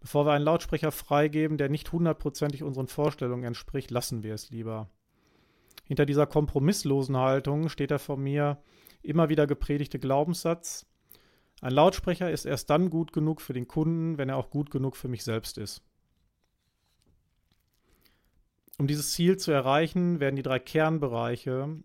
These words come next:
Chassis, Frequenzweiche, Gehäuse mit allergrößter Sorgfalt entwickelt und zu einer stimmigen Trilogie zusammengefügt. Grauzonen haben in diesem Konzept keinen Platz. Die Entwicklung beginnt bei den Chassis,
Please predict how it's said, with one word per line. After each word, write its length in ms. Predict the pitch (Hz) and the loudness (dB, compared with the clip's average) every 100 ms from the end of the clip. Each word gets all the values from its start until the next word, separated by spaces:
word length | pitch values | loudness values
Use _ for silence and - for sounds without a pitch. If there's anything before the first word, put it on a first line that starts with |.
| - | -16
Chassis, 640 | - 143 135 170 160 175 | -6 -4 -2 -2 -2 -4
Frequenzweiche, 880 | - 143 - 139 135 - 139 143 156 | -4 -8 -4 -2 -2 -2 0 0 -2
Gehäuse 680 | 139 107 135 143 143 160 185 - - _ _ | -4 -2 0 0 0 -2 -4 -10 -20 _ _
mit 160 | 143 147 | -8 0
allergrößter 560 | 151 156 139 147 147 | 2 2 2 0 0
Sorgfalt 600 | 123 131 143 - - 127 - | 0 2 0 0 -2 -2 -2
entwickelt 600 | 117 135 - 135 165 - - _ | -6 -6 0 0 0 -4 -20 _
und 120 | 143 - | -12 -6
zu 100 | 139 | -2
einer 200 | 139 131 | -2 -2
stimmigen 480 | - 165 160 156 | -2 0 0 -2
Trilogie 560 | 147 147 139 135 131 156 | -4 0 0 0 -4 -6
zusammengefügt. 1040 | - 120 113 110 113 117 - 113 104 - - _ _ _ _ _ _ _ _ _ | -6 -6 -4 -4 -6 -8 -6 -8 -8 -16 -20 _ _ _ _ _ _ _ _ _
Grauzonen 680 | - 131 165 170 180 170 160 | 0 6 6 4 0 2 4
haben 220 | 147 151 | 2 2
in 60 | 147 | 0
diesem 220 | 143 147 | -2 -4
Konzept 440 | - 143 - - - | -4 -6 -6 -10 -4
keinen 340 | 143 135 113 | 0 0 0
Platz. 500 | - 107 107 - - _ _ _ _ _ _ _ _ _ _ _ - | -6 -8 -8 -12 -14 _ _ _ _ _ _ _ _ _ _ _ -8
Die 80 | 131 | -4
Entwicklung 480 | 127 139 170 160 147 | -2 0 0 0 0
beginnt 380 | 123 131 175 | -2 0 0
bei 140 | 175 135 | 0 -2
den 120 | 127 | -2
Chassis, 680 | - 151 143 185 202 - | -2 -2 -2 -4 -4 -6